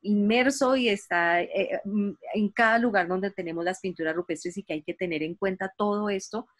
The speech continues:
pues porque ya hace parte del mural, ¿de acuerdo? Entonces es importante reconocer esas composiciones de la roca y, y, y de todos los minerales que aparecen allí.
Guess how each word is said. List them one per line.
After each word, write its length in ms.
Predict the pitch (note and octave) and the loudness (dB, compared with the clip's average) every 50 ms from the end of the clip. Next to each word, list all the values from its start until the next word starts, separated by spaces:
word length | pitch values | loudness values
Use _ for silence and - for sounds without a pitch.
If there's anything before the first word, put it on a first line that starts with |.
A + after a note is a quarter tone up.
| _ _ _ _ _ _ _ | _ _ _ _ _ _ _
pues 140 | - G3 F#3 | -2 -2 -2
porque 340 | - - F3 - - F3+ E3+ D#3+ | 0 0 -2 -2 -2 -4 0 4
ya 220 | F#3+ F3 E3+ E3+ | 4 6 6 6
hace 180 | E3+ - G3 F#3 | 4 2 -2 -2
parte 680 | - G3 F#3 F3+ E3+ - F#3 F3+ F3+ F3+ F3 F3 - - | 0 0 0 0 -2 -4 -4 -4 -4 -4 -6 -6 -8 -10
del 280 | - F3 - F#3+ F3 F3 | -4 2 4 4 4 4
mural, 400 | F3 E3+ E3 D#3 D3 C3+ C#3+ D3 _ _ _ _ _ _ - | 0 -4 -4 -4 -4 -6 -8 -12 _ _ _ _ _ _ -20
¿de 80 | - | -20
acuerdo? 280 | C3+ - - F3+ F3+ G#3 | -14 -8 -6 -6 -4 -4
Entonces 400 | A3+ G#3+ G#3+ E3+ - F3 F3 - | -6 -6 -8 -10 -12 -12 -10 -10
es 120 | F#3 - | -8 -4
importante 640 | - G3+ G3 - G3+ F#3+ F#3 - F3 E3 E3 E3+ - F#3 | -4 -4 -2 -2 -2 -4 -2 -2 -2 -2 -2 -2 -4 -4
reconocer 640 | F#3 F#3+ - - F3 E3 D#3+ D3+ - - D3+ D3+ - _ _ _ - - _ _ _ _ - | -4 -4 -6 -6 -10 -10 -10 -12 -10 -10 -10 -10 -12 _ _ _ -20 -20 _ _ _ _ 0
esas 300 | G3+ G3+ G3+ G#3+ G#3 G#3 | 0 0 2 0 -2 0
composiciones 920 | - A3+ G#3 G#3+ F#3+ F3 - - D3+ - - - D3+ C#3+ D3 D#3 E3 E3+ | -2 -2 -2 -2 -4 -8 -8 -8 -14 -12 -10 -10 -10 -8 -8 -8 -6 -2
de 100 | F#3 F#3+ | -2 -2
la 140 | F3+ F3 D#3 | -2 -2 -4
roca 520 | - - F3 F#3+ - - C#4 C#4+ D4+ D4 - | -2 0 0 0 0 2 0 0 0 0 -2
y, 600 | - G3 F#3 F3+ F3+ - - F#3 F3 E3+ E3+ - - | -4 -4 -4 -4 -6 -6 -6 -6 -4 -4 -6 -6 -6
y, 100 | - F#3 | -6 -6
y 60 | E3+ | -4
de 280 | D#3+ D#3 D3+ D3+ D3 D3 | -2 -2 -2 -2 -4 -4
todos 200 | - E3 E3 E3+ | -4 -2 -2 0
los 140 | F#3+ G3+ G#3 | 0 0 0
minerales 500 | G3 F#3 E3+ D#3+ D3+ - C3 C#3+ D3+ - | -2 -2 -4 -6 -8 -10 -10 -10 -10 -8
que 100 | - F#3+ | -6 -8
aparecen 460 | E3+ - D#3+ D3 - - - D#3 D#3 | -6 -6 -8 -10 -10 -10 -10 -10 -10
allí. 180 | D#3 D#3 - | -10 -12 -16